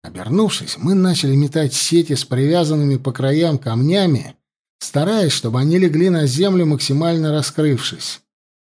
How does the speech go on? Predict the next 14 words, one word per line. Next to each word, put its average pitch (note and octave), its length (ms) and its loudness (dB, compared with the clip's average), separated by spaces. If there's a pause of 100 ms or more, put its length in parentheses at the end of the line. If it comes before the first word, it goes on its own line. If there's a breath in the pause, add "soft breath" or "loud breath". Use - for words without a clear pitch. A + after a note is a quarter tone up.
(420)
Не B2+ 200 -2
в - 100 -10
первый F#3 400 0
раз G3 420 -2
это F3+ 220 0
делали, D#3+ 560 0
так B2+ 220 -6
что C#3+ 140 -2
определенного E3 720 2
мастерства D3+ 760 -2
в D#3 40 -2
этом D3 300 0
деле E3+ 300 0
достигли. C3+ 1000 -2